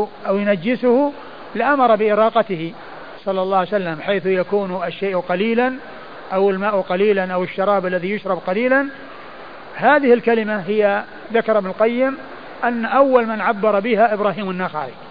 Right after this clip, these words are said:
قال ابن القيم في زاد المعاد: "وأول من عرف عنه في الإسلام أنه عبر في، بهذه العبارة،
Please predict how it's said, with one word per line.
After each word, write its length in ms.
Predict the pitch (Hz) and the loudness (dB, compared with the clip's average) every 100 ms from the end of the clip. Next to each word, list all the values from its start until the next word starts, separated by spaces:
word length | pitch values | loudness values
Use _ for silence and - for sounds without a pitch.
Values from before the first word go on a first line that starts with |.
| - - - - - - | -18 -18 -18 -16 -16 -8
قال 180 | - 196 | 0 2
ابن 160 | 196 185 | 2 -2
القيم 380 | 190 220 185 151 | 0 0 -2 -4
في 220 | 175 156 | -4 0
زاد 220 | 185 220 | 2 2
المعاد: 480 | 185 175 185 254 247 - - - - | 0 -2 0 2 0 -4 -16 -12 -6
"وأول 520 | 185 233 262 226 214 | 0 4 6 6 4
من 220 | 202 185 | 0 -2
عرف 320 | 175 247 214 | 2 4 4
عنه 340 | 185 170 214 196 | 2 0 0 0
في 80 | 220 | 0
الإسلام 440 | 214 202 220 147 - - - - - - | -2 0 0 -2 -8 -18 -18 -18 -12 -4
أنه 300 | 220 220 202 | -2 0 2
عبر 400 | 185 247 240 240 | 4 4 4 4
في، 180 | 190 220 | 4 2
بهذه 440 | 220 208 247 247 | 2 4 4 4
العبارة، 480 | 247 247 240 202 139 | 4 6 6 6 2